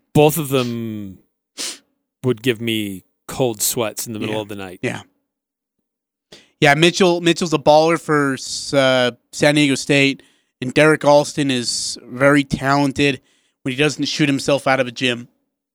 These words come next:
Speaker 2: It's a good basketball team. And they got that new transfer kid who just came in, and he looks pretty good. He had a pretty nifty layup last <laughs> night, actually. Um, Boise State terrifies me.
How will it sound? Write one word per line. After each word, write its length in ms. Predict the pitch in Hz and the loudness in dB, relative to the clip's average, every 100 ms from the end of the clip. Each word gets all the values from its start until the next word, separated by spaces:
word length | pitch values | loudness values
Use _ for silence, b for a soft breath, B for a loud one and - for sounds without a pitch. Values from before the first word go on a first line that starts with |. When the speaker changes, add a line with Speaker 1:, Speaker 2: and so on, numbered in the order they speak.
| _ _ _ _ _ _ - | _ _ _ _ _ _ -10
Speaker 2:
It's 80 | 156 | -2
a 40 | |
good 120 | 160 | 2
basketball 360 | 156 151 - 139 | 4 4 2 -4
team. 220 | - 135 B B B | -2 -4 B B B
And 160 | 156 196 | 2 4
they 60 | |
got 140 | 196 185 | 4 2
that 100 | 170 | 2
new 120 | 175 | 0
transfer 400 | 156 156 180 143 | 0 0 0 -4
kid 180 | - 135 | -6 -4
who 80 | 127 | -4
just 180 | 127 - | -6 -2
came 200 | 139 127 | 0 2
in, 200 | 123 117 _ _ _ _ _ _ 139 | 0 -4 _ _ _ _ _ _ -4
and 420 | 131 131 127 120 | -2 0 -2 0
he 140 | 147 | 2
looks 180 | 170 151 | 2 0
pretty 200 | - 135 | -4 -2
good. 280 | 147 131 107 | 0 0 -2
He 120 | - 165 | 0 2
had 120 | 139 | 2
a 60 | - _ _ _ _ _ - | -4 _ _ _ _ _ -4
pretty 340 | - 220 139 | 0 2 2
nifty 300 | 139 170 - | 0 -2 -2
layup 380 | 127 175 190 123 | -2 2 2 0
last 280 | 135 - - | -4 -4 -4
<laughs> 0 | |
night, 240 | 160 147 | -2 0
actually. 580 | 135 127 - 147 131 120 _ _ _ - - | 0 -2 -2 0 0 -2 _ _ _ -12 -2
Um, 600 | 147 151 147 143 127 117 _ _ _ _ _ _ _ | 2 2 2 0 -4 -6 _ _ _ _ _ _ _
Boise 320 | 170 190 160 | 4 4 2
State 400 | - 147 139 _ | -2 -2 -2 _
terrifies 520 | - 131 123 135 131 143 | -2 0 0 0 -2 -2
me. 200 | 131 | -6